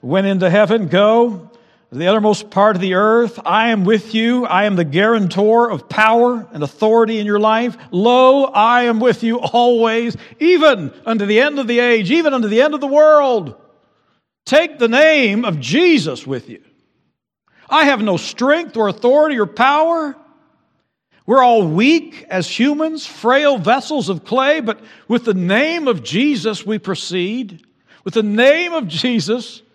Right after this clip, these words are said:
we witness. The name of Christ we do great things.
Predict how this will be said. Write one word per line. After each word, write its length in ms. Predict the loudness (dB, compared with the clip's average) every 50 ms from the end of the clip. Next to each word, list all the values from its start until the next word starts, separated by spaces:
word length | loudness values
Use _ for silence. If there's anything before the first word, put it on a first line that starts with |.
| _ _ _ _ _ _ _
we 180 | -4 -4 -2 -2
witness. 800 | -2 -4 -4 -4 -6 -8 -12 -12 -12 -14 -16 -16 -18 -20 -20 _ _ _ _ _ _ _ _ _ _ _ _ _ _ _ _ _ _ _ _
The 100 | -16 -10 -4
name 340 | 0 0 0 0 -2 -2
of 140 | -4 -6 -6
Christ 680 | -8 -10 -4 0 0 2 2 0 -2 -4 -6 -8 -8 -8
we 140 | -6 -6 -4
do 160 | -4 -4 -6
great 400 | -4 -4 -4 -4 -4 -6 -8 -12
things. 640 | _ -6 -6 -6 -6 -8 -10 -12 -12 -14 -16 -20